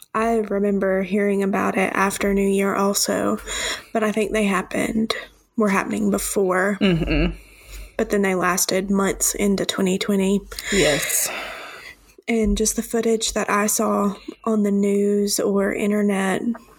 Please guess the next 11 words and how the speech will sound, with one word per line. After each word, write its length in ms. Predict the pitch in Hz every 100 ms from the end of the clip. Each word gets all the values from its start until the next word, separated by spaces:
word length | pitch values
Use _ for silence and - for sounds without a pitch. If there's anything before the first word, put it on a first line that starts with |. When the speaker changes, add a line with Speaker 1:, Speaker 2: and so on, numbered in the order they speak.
| _ _ _ _ 370
Speaker 1:
I 60 | 214
mean, 200 | 202 190
it 100 | -
was 140 | 190
just 460 | 202 190 - - - _ _ _ _ _ _ _ - _ _
devastating 640 | - 277 226 - 202 196 196
to 80 | 196
see. 360 | - 196 208 202 - - _ -
Speaker 2:
Mm-hmm. 480 | 196 175 175 151 165 - - - - - - -
For 160 | - 165
sure. 480 | - - - 185